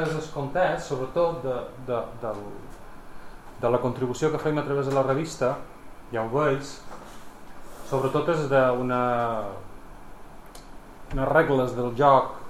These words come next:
que es tornen hegemòniques, que aconsegueixen molt de consens social, que és neoliberalisme, mercantilització, i que se troben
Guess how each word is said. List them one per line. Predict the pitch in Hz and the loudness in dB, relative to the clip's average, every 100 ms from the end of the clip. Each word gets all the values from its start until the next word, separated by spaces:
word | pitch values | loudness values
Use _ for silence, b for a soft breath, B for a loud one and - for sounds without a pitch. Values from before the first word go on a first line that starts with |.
| - - | -8 -4
que | - | 0
es | 120 - - - | 0 -4 -8 2
tornen | 139 135 131 | 4 4 2
hegemòniques, | 127 131 151 165 165 180 - - - | 2 4 4 2 0 -2 -2 -8 -6
que | 113 | -4
aconsegueixen | - 120 131 127 135 131 | -2 -2 -2 -2 0 0
molt | 123 | 0
de | 120 | -4
consens | 117 123 | -4 -6
social, | 113 - 147 165 - - - - - - | -8 -2 2 2 0 -8 -4 -4 -4 -6
que | 117 110 | -4 -4
és | 110 - - - - 113 | -4 -10 -12 -12 -10 -6
neoliberalisme, | 113 110 110 113 107 117 123 117 117 | -4 -2 -2 0 0 2 0 0 -2
mercantilització, | 113 110 107 110 107 98 127 123 - - - B B B B B - - - 131 | -2 -4 -6 -6 -8 -6 -4 -4 -6 -12 -14 B B B B B -16 -18 -8 0
i | 131 127 | 0 2
que | 135 120 120 117 117 110 107 - - - | 4 6 6 4 2 0 -4 -10 -16 -6
se | 139 | -4
troben | 143 156 170 170 | 2 6 6 6